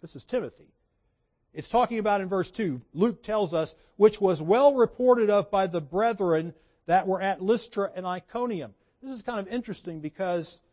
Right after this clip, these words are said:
here you have, uh, another tense that has something to say. It's imperfect, which highlights continual action. So when Luke is telling us the story, he says, "Here's what was going on. These people, these other disciples, they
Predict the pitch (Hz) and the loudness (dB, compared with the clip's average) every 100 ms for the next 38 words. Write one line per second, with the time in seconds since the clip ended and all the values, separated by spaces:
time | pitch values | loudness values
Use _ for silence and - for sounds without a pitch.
0 | _ _ _ 233 254 240 202 202 180 160 | _ _ _ -10 -6 -4 -2 -4 -2 -2
1 | 151 - 160 208 185 - 220 180 - 160 | -2 -6 -4 -4 -4 -6 -12 -12 -12 -12
2 | 151 175 - 196 180 151 135 - 185 131 | -10 -8 -6 -8 -8 -10 -10 -8 -8 -8
3 | - 160 - 220 196 156 151 _ _ _ | -12 -14 -8 -6 -6 -8 -10 _ _ _
4 | - 147 - 202 208 190 147 - 160 - | -16 -16 -8 -4 0 -2 -4 -14 -16 -10
5 | 233 214 180 170 180 180 - 151 104 87 | -6 -4 -4 -4 -8 -8 -12 -16 -16 _
6 | _ _ _ _ - 180 180 185 202 311 | _ _ _ _ -6 -4 -4 -2 2 2
7 | 302 - 254 247 233 - 175 - 269 247 | 2 -2 -4 -4 -6 -8 -12 -6 2 4
8 | 202 185 202 220 208 - 302 - 294 247 | 4 -2 -8 -6 -6 -6 -8 -2 -2 -2
9 | 190 - 254 233 247 240 139 - _ _ | -6 -2 -2 -2 -6 -6 -6 -8 _ _
10 | - 147 311 349 277 - 294 320 311 135 | -8 2 4 4 2 -4 0 0 0 -2
11 | 117 208 220 - 269 320 320 254 208 - | -2 -2 -4 2 2 4 2 -2 -8 -4
12 | 254 269 160 131 - 240 294 | -2 -2 -4 -6 -2 0 0